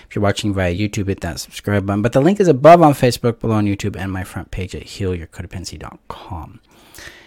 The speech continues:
And yeah, and the membership's coming. Actually, we, uh, open up, uh, the enrollment for the membership here in two weeks. So yeah, we'll, we'll actually be talking about that here in a sec. So let me get this shared out real quick. I've had a,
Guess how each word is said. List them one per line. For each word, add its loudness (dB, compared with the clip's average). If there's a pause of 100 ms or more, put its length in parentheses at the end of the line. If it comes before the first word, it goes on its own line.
(180)
And -12
yeah, -2
and 2
the 6
membership's 0
coming. -8
Actually, -10
we, -4
uh, -10
open -4
up, -10 (600)
uh, -10
the -12
enrollment 2
for -10
the -8
membership -10
here -10
in -14
two -10
weeks. -10
So -12
yeah, -8
we'll, -12 (320)
we'll 4
actually 0
be -4
talking -4
about -2
that -8
here -10
in -8
a -12
sec. -14
So -14
let 0
me 4
get 6
this 2
shared 2
out 0
real -2
quick. -2 (840)
I've -12
had -4
a, -2